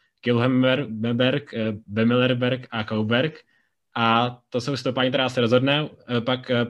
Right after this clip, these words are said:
po těch dvanácti okruzích bude následovat už jenom jednou Bemillerberg a bude, bude cíl. Takže, eh, opět Kauberg, poslední Kauberg se pojede na osmnáct kilometrů před cílem, takže není to to, co jsme zvyklí.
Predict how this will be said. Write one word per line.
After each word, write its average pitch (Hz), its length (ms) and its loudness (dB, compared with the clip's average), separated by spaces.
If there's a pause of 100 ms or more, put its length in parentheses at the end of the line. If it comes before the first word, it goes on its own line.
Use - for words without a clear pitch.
(140)
po 127 100 -2
těch 135 100 0
dvanácti 127 380 0
okruzích 127 720 0 (300)
bude 123 100 2
následovat 127 340 2
už 127 120 -6
jenom 131 160 0
jednou 127 200 2
Bemillerberg 123 880 0
a 120 360 -4 (280)
bude, 120 360 -2
bude 120 160 -2
cíl. 107 320 -4
Takže, 113 320 0 (440)
eh, 113 380 0
opět 127 280 -4
Kauberg, 131 380 2 (200)
poslední 131 540 0
Kauberg 123 500 0
se - 160 -6
pojede 120 340 0
na 120 300 -4
osmnáct 127 400 -4
kilometrů 131 300 -4
před 110 160 -4
cílem, 123 340 -4
takže 117 220 -2
není 110 180 -4
to 117 80 -8
to, 117 80 -12
co 113 120 -12
jsme 127 160 -6
zvyklí. 127 500 -4